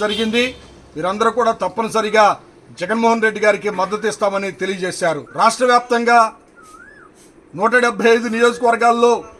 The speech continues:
జగన్మోహన్ రెడ్డి గారి గెలుపు కోసం క్రైస్తవులు, క్రైస్తవేతరులు అందరూ కూడా జగన్మోహన్ రెడ్డి గారి గెలుపు కోసం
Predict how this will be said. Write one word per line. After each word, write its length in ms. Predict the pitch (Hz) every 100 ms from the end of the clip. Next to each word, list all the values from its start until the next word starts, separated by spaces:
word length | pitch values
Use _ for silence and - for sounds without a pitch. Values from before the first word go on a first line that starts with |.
| - - - - 117
జగన్మోహన్ 440 | 190 240 240 240
రెడ్డి 180 | 233 233
గారి 180 | 226 220
గెలుపు 340 | 170 233 240 247
కోసం 400 | 247 - 226 165 - - - - - - - - - -
క్రైస్తవులు, 760 | 196 233 - 240 240 247 254 - - - - -
క్రైస్తవేతరులు 720 | 180 220 - 240 240 240 233
అందరూ 280 | 226 262 285
కూడా 360 | 277 254 240 175 - - - -
జగన్మోహన్ 420 | 208 240 247 247
రెడ్డి 180 | 233 214
గారి 160 | 233
గెలుపు 300 | 214 208 240 262
కోసం 360 | 233 233 240